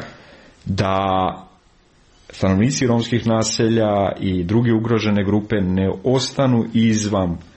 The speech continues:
podrške. Znači, ne tražimo bilo kakvu posebnu podršku, nego želimo bukvalno to uključivanje, da budu deo podrške koju priprema i lokal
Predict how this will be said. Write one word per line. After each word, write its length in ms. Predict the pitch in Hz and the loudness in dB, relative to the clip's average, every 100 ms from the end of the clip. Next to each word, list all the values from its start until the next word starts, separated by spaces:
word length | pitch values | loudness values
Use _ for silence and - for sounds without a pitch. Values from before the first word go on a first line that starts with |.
| - _ - | -20 _ -6
podrške. 480 | 117 110 101 - 92 | -4 -2 -2 -2 -2
Znači, 220 | 92 98 | -2 -2
ne 120 | 107 | -2
tražimo 320 | 107 117 110 | 0 0 2
bilo 240 | 104 117 110 | 2 0 0
kakvu 280 | 110 110 104 | -4 -2 -4
posebnu 540 | - 123 123 131 117 | 0 -2 0 0 -2
podršku, 560 | 113 123 120 - 120 110 - - - | 0 0 0 -2 -2 -2 -4 -18 -4
nego 200 | 110 104 | 0 2
želimo 360 | 98 110 107 98 | 2 2 0 0
bukvalno 540 | 104 127 127 120 113 | -2 -2 -2 0 0
to 180 | 107 113 | 0 0
uključivanje, 760 | 110 107 101 - 107 110 104 | 0 -2 -6 0 0 2 2
da 100 | 95 | 0
budu 300 | 95 107 104 | 0 0 0
deo 480 | 95 98 107 104 98 - - - - | -2 0 2 2 0 -6 -20 -20 -6
podrške 500 | 113 107 110 - 95 | -2 0 0 -2 -4
koju 240 | - 95 | 0 -2
priprema 600 | 92 101 - 104 92 80 80 - - - - | 0 -4 0 0 0 -2 -6 -16 -20 -12 -2
i 100 | 151 | 0
lokal 560 | 127 120 117 120 110 | 2 0 0 -2 -2